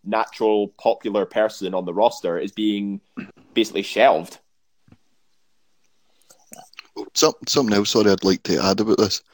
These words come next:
Speaker 2: Something that annoys me about, you know, the bar ran through everybody.
Speaker 1: Yeah.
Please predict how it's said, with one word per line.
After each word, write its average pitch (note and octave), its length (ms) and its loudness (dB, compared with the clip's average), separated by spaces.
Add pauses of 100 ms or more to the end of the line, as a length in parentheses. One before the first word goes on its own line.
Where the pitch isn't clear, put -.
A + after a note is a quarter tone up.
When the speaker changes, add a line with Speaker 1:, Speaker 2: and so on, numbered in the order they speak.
(380)
Speaker 2:
Something - 240 0
that - 100 4
annoys G2+ 380 2
me B2+ 120 0
about, G2 340 0
you G2 80 -2
know, F#2 220 2
the - 160 -6
bar F#2 300 2
ran F#2 240 4
through G2+ 280 6
everybody. A#2 380 -2 (680)
Speaker 1:
Yeah. A2+ 360 4